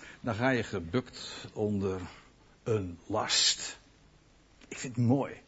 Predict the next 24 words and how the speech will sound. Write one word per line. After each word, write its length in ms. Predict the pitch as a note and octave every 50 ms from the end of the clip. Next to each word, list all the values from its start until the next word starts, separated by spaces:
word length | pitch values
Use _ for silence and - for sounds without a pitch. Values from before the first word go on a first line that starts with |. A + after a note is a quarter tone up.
| - - - - - - -
Ik 120 | - C3+
vind, 220 | - - A3 F#3+ -
ik 80 | - - - - -
vind 40 | -
het 120 | - G3+ -
zo 220 | - C#4 C#4+ C#4
mooi 360 | C4+ C4 B3+ C4 C4 C4 B3 - - - - - -
wat 120 | F#3+ G3
hier 240 | E3+ G3+ A#3 A#3+ G3+
beschreven 360 | D#3+ D3 - - B3 C4 B3
is. 100 | A3+ A3
Dat 160 | F3+ G3+ F#3+
is 60 | E3+ F3+
natuurlijk 300 | D#3 F3+ F#3 A#2+ G2+ G2+
letterlijk 880 | G#2+ A#2 C#3 D#3 A#3 C4 B3 - - - A#3 G3 E3 D#3 C3+ A#2 E2+ F2
waar. 460 | G#2+ C#3 D#3 F3 F3 F3 F3 E3+ D3+ - - - - - - -
Allemaal 480 | - - F3+ G3 G3 G3 F3 E3 D3 A#2+
gebeurd 800 | - - A2 E2+ F2 B2 D3 D#3+ D#3+ E3 D#3+ D#3+ - - - -
toen, 380 | D3+ D3 D3+ D#3+ C#3+ A#2 A#2 A#2+
ongeveer 480 | A2 A#2+ B2 A2 G#2 G2+ A#2+ B2 A2+ F2+
duizend 360 | G#2 B2+ C#3+ C#3 C3 B2 G#2+
jaar 220 | B2 A#2 G#2+ F#2+
voor 140 | - - -
Christus, 600 | - - C#3+ C#3 B2+ - - A#2+ A#2+ A#2 - -